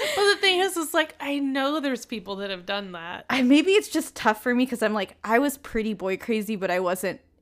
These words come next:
Speaker 2: like, that's boy insane.
Speaker 1: No, like, I think that there's, like, there's boy crazy and then there's actual crazy, and then when it links up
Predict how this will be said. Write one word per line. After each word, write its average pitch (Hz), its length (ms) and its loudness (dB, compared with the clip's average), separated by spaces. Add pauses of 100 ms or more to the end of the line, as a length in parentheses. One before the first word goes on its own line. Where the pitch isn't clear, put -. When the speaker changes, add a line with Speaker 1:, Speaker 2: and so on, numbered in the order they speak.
(140)
Speaker 2:
like, 190 280 -4
that's 202 240 2
boy 180 320 0
insane. 160 800 -10
Speaker 1:
No, 254 180 4
like, 254 280 4
I 254 120 4
think 254 220 -2
that 277 160 0
there's, 254 260 0
like, 226 260 -2
there's 208 180 -4
boy 208 260 -6
crazy 233 580 -4
and 214 120 -8
then 208 120 -4
there's 196 160 -6
actual 185 420 -6
crazy, 226 560 -6
and 202 160 -6
then 202 120 -8
when 190 100 -10
it - 100 -14
links 190 320 -10
up 185 360 -8